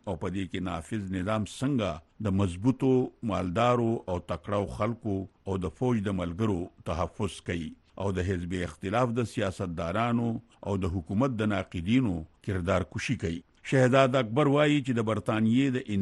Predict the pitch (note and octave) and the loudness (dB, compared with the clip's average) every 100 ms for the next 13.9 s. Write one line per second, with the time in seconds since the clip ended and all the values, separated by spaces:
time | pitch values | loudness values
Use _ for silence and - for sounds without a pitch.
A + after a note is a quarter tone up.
0 | F#2+ A2 B2 B2+ B2 G#2 G2 A2 A#2+ G#2 | -2 0 2 0 -2 0 0 0 0 -2
1 | D2+ A#2 A#2 G#2+ G2 - F#2 F2 A#2 A#2 | -2 -2 0 0 -2 -6 -8 -6 -4 -2
2 | G#2 F2+ A#2+ C3+ A#2 E2+ E2 _ - F#2+ | -4 -4 -2 -2 0 -2 -4 _ -8 -4
3 | G2 G#2+ G2 G#2+ - C3+ C3+ A2 - F#2 | 0 0 0 -6 -2 0 0 -2 -6 -6
4 | G2+ G2 - B2+ F#2+ G2+ - F2+ - G2+ | -2 -2 0 -4 -2 -8 -4 -4 -4 -6
5 | F#2 F2+ F2 - F#2+ F#2 E2 F2 F#2 A#2+ | -4 -4 -4 -6 -6 -4 -4 -4 -2 0
6 | B2+ B2 - G2+ - F#2+ - F#2 F2 A2+ | 0 0 -6 -10 -6 -6 -4 -6 -4 -4
7 | G#2+ - G2+ F#2 F2 A2+ A2 - A2 G2+ | -4 -4 -4 -2 -2 -2 -4 -2 -4 -4
8 | F2 F2 - F2+ G2+ F2+ G2 G#2+ G#2+ F#2+ | -6 -8 -6 -4 -4 -4 -6 -4 -6 -6
9 | F#2 F2+ F2+ - F2+ F#2 A#2+ A#2 - F#2+ | -6 -6 -8 -6 -4 0 0 0 -4 -8
10 | F2 G#2+ A2 G#2+ _ - G2+ - - G2 | -4 -2 0 -2 _ -6 -6 -4 -6 -6
11 | - C#3 C3+ A2+ G2+ A#2+ A#2+ G#2 F#2+ - | -6 -4 -4 -4 -4 -2 0 -2 -4 -6
12 | F#2+ A2+ A#2 - F#2+ F#2+ F2+ G2 A2 G2+ | -4 -2 -4 -4 -4 -2 -2 0 0 0
13 | F2+ E2 D#2+ - G#2+ F#2 F#2 F2+ F2+ | -2 -6 -8 -12 -4 -2 0 0 -2